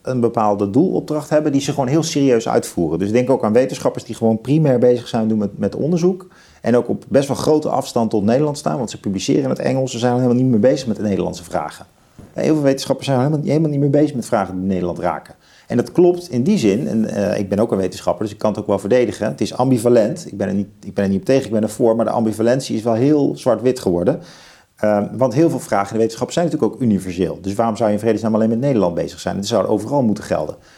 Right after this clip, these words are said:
Maar de balans is wel zoek, hè? We zitten nu echt helemaal globalistisch. Eh, en dat is, eh, maar dat is de ene kant. Maar liefst, dat zijn de instituties waar de politiek dus heel ver van af staat. En die hun eigen gang gaan. Dat heeft een kracht, het heeft ook een zwakte.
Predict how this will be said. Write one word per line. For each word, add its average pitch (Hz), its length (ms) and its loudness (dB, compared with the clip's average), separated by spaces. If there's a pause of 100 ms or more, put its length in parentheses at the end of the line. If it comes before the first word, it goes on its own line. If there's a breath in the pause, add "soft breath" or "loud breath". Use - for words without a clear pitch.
(160 soft breath)
Maar 101 100 0
de 123 60 2
balans 151 340 0
is 143 140 -4
wel 151 180 2
zoek, - 440 0
hè? 196 220 -2
We 120 60 -4
zitten 139 240 -2
nu - 120 -4
echt - 200 -4
helemaal 143 440 2
globalistisch. 110 880 0 (520 soft breath)
Eh, 113 400 2
en 127 60 -4
dat 135 160 0
is, - 200 -8 (320 loud breath)
eh, - 300 0
maar 127 180 0
dat 180 100 2
is 170 60 -4
de 135 100 -4
ene 113 240 2
kant. 92 220 -2
Maar 101 80 0
liefst, 156 140 0
dat 143 120 0
zijn 131 140 0
de 123 80 -2
instituties 220 680 -2
waar 123 140 2
de - 60 -6
politiek 110 400 -2
dus 139 160 -2
heel 156 160 2
ver 143 180 0
van 117 120 -2
af 85 140 -2
staat. - 380 -6 (160)
En 120 140 -2
die 123 80 4
hun 117 100 2
eigen 117 220 -2
gang 92 280 -6
gaan. 87 160 -8
Dat 110 140 -2
heeft 135 220 2
een 98 140 -6
kracht, - 540 -2
het 127 160 -4
heeft 127 220 0
ook 127 120 -4
een 107 60 -6
zwakte. 90 360 -6